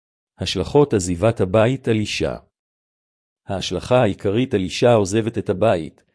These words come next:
זה שהיא עשויה להיות מוגדרת כאישה מורדת.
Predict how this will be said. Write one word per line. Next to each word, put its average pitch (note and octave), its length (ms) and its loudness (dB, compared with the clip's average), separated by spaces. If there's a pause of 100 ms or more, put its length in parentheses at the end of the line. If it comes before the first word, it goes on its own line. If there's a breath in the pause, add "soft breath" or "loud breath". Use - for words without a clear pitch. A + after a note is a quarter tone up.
(280)
זה A#2 160 0
שהיא A#2+ 240 0
עשויה B2 360 0
להיות A#2+ 340 2
מוגדרת B2+ 520 0
כאישה B2+ 400 -2
מורדת. F2+ 760 -6